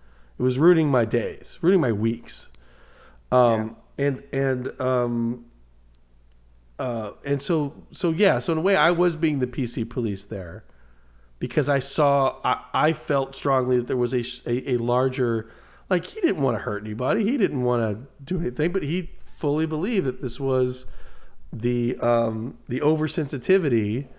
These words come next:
Speaker 1: of people who thought they were, were owed something when they were getting the same as everyone else. But I'm sorry, we've seen it firsthand. You know, I, I'm sensitive to that, th-, these, these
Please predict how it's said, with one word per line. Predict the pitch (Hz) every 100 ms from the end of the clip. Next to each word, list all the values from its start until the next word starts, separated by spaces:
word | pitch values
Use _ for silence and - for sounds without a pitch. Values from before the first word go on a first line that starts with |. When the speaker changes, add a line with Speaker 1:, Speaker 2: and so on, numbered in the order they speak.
| - - - -
Speaker 1:
of | 135 127
people | - 127 139 127
who | 127
thought | - 123 113 110 - - - -
they | 117 123 123
were, | 117 117 -
were | 139 165
owed | 175 151
something | - 113 95 104 92 76 - - - - - - - _ -
when | - 127
they | 131
were | 131 127 120
getting | 113 131 131
the | 127
same | 127 139 127
as | 131
everyone | 131 127 127
else. | 180 160 131 - - -
But | 135 120 120 - - - - - - -
I'm | 165
sorry, | - 180 247 143
we've | 185 -
seen | - 202 226
it | 120 -
firsthand. | - 190 - - 127 123 80 58 - - - - - - - - -
You | 160
know, | 147 131 131 -
I, | - - - 131 123 143
I'm | 139
sensitive | - 202 196 170 139 117
to | -
that, | 123 120 117 - 127
th-, | 123 131
these, | 127 117 110
these | - 131 117 113 -